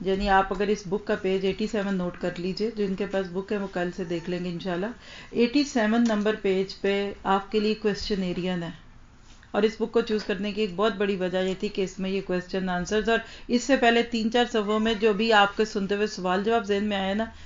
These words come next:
वो है। मसलन जैसे पहला ही सवाल क्या है कि अगर इखलास ऐसी मुश्किल चीज़ है तो क्या अपनी कोई नेकी किसी से हम नहीं share कर सकते? ये question जहन में आता है ना,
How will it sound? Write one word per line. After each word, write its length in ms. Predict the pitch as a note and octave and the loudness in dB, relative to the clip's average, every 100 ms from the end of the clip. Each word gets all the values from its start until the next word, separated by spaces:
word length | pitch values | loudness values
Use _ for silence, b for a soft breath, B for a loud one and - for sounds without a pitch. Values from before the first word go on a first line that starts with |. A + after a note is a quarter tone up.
| - | -6
वो 200 | F#3 F#3 | 0 0
है। 180 | E3+ E3 B B - | -2 -6 B B 0
मसलन 240 | A3 A#3 | 2 4
जैसे 200 | A3 A3 | 2 2
पहला 300 | A3 A3+ A#3 | 4 4 6
ही 80 | B3+ | 4
सवाल 380 | A#3+ G#3+ F#3+ G3 | 4 4 4 4
क्या 200 | F#3+ G3+ F#3+ | 2 2 2
है 200 | G3 G#3+ A3 _ _ - | 2 0 -2 _ _ 0
कि 200 | A#3 A#3 - | 0 0 -2
अगर 240 | F3+ A3+ | 0 2
इखलास 500 | A3+ G3+ F#3 F#3 G3 | 0 2 2 2 2
ऐसी 280 | F#3+ F3 A#3 A#3+ | -2 0 0 0
मुश्किल 360 | G#3+ - - B3 | 0 -2 0 0
चीज़ 300 | A#3+ G3 F3+ | 0 -2 2
है 80 | G3 | 0
तो 140 | G3 A3 | 0 -2
क्या 180 | G#3+ | 0
अपनी 260 | G3+ - A3+ G#3+ | 0 0 -4 0
कोई 240 | G3 G#3+ | 0 4
नेकी 340 | B3 G#3+ A3 A3 | 4 2 -4 -6
किसी 320 | G#3 - G#3+ | -6 -2 -4
से 260 | G#3+ A#3 A#3 A3+ B B - | 2 4 4 0 B B 0
हम 240 | G#3+ G#3+ | 2 2
नहीं 300 | G#3 G3+ B3+ | 2 4 4
share 220 | D#4 E4 | 4 0
कर 140 | - B3+ | 2 0
सकते? 400 | - A3 - F#3+ - | 0 -6 -4 -8 0
ये 100 | A3 | 0
question 380 | A3 G#3+ G#3 A3+ | 2 0 0 -2
जहन 180 | A3 A3 | 2 2
में 100 | A3 | 2
आता 220 | F#3+ - B3+ | 0 2 4
है 60 | |
ना, 140 | B3 | 4